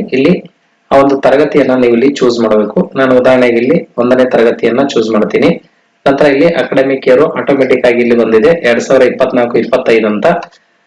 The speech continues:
ಅಂದ್ರೆ ನಾವು ಎರಡ್ ಸಾವಿರ ಇಪ್ಪತ್ನಾಲ್ಕು ಇಪ್ಪತ್ತೈದನೇ ಸಾಲಿನಲ್ಲಿ ಒಂದನೇ ತರಗತಿ ಇದ್ದಂತ ವಿದ್ಯಾರ್ಥಿಗಳನ್ನ ಎರಡ್ ಸಾವಿರದ ಇಪ್ಪತ್ತೈದು ಇಪ್ಪತ್ತಾರನೇ ಸಾಲಿಗೆ ಎರಡನೇ ತರಗತಿಗೆ ನಾವು ಪ್ರಮೋಟ್ ಅನ್ನ ಮಾಡ್ತಾ ಇದೀವಿ. ತರಗತಿಯನ್ನ ಚೂಸ್ ಮಾಡಿದೆ.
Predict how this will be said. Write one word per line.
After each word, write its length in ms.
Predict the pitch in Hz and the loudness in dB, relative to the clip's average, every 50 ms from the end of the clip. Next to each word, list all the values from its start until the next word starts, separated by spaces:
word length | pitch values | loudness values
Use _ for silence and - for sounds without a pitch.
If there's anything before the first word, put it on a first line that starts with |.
| _ _ - | _ _ -4
ಅಂದ್ರೆ 220 | 131 135 151 160 | -2 2 2 4
ನಾವು 280 | 156 147 143 143 143 180 208 226 - - - _ _ _ _ _ | 4 4 2 2 2 2 2 0 -2 -6 -14 _ _ _ _ _
ಎರಡ್ 200 | - 117 117 117 | 0 2 2 2
ಸಾವಿರ 240 | - - 156 156 156 | 0 -2 0 2 2
ಇಪ್ಪತ್ನಾಲ್ಕು 640 | 151 139 - - 147 135 - 147 139 139 139 - 151 | 2 2 0 0 -2 0 0 0 0 0 0 0 0
ಇಪ್ಪತ್ತೈದನೇ 600 | 135 - - 139 131 - 131 127 127 123 135 131 | 0 0 0 -2 -2 0 0 -2 0 0 -2 -2
ಸಾಲಿನಲ್ಲಿ 640 | 127 - 127 123 127 127 127 127 127 127 151 180 - - | 0 0 0 0 2 2 2 2 2 2 2 2 2 2
ಒಂದನೇ 420 | 127 117 117 117 127 127 135 143 | 0 0 0 2 2 2 0 0
ತರಗತಿ 480 | 139 135 127 127 127 127 123 - - 160 | 0 0 2 2 2 2 0 -2 -4 -6
ಇದ್ದಂತ 460 | 156 - 131 120 117 127 127 135 139 | -6 -6 -6 -2 0 0 2 2 2
ವಿದ್ಯಾರ್ಥಿಗಳನ್ನ 840 | 127 120 117 110 - 127 127 - 98 - 127 123 120 117 110 113 120 139 175 202 - - - _ _ _ - | 0 0 0 -2 -2 0 0 0 0 0 0 0 0 0 0 0 0 0 0 0 -2 -6 -14 _ _ _ 0
ಎರಡ್ 180 | 120 120 117 - | 2 2 2 0
ಸಾವಿರದ 600 | - - 139 135 127 127 139 170 185 180 - - - | 0 0 0 2 2 2 2 2 0 0 -2 -4 -6
ಇಪ್ಪತ್ತೈದು 560 | 120 117 - - 143 139 135 135 135 139 135 | -6 -4 -2 -4 -2 0 2 2 2 2 2
ಇಪ್ಪತ್ತಾರನೇ 540 | 123 123 - - - - 131 127 127 127 127 | 0 0 0 -2 0 0 0 0 0 0 0
ಸಾಲಿಗೆ 420 | 123 - 123 117 117 117 135 165 180 - - | 0 0 0 0 0 2 2 2 0 0 -2
ಎರಡನೇ 340 | 131 120 120 120 131 139 160 | 0 0 2 2 2 2 2
ತರಗತಿಗೆ 520 | 156 - - 131 123 123 113 - 127 143 151 | 2 2 2 2 2 2 0 0 0 0 0
ನಾವು 200 | 151 139 127 - | 2 0 0 0
ಪ್ರಮೋಟ್ 360 | - 113 - 123 120 120 113 | 0 0 2 2 0 0 0
ಅನ್ನ 140 | 104 117 151 | -2 -2 -2
ಮಾಡ್ತಾ 400 | 160 139 117 113 - 110 107 101 | 0 0 -2 -2 -2 -2 -2 -2
ಇದೀವಿ. 280 | 101 101 98 98 - - _ _ _ _ _ | -2 -2 -2 -4 -4 -8 _ _ _ _ _
ತರಗತಿಯನ್ನ 480 | - 131 127 127 123 - 135 127 127 127 123 | -2 0 0 0 0 0 0 0 0 0 0
ಚೂಸ್ 200 | - 131 123 123 | 0 0 0 0
ಮಾಡಿದೆ. 260 | 123 120 151 147 151 | 0 0 2 2 2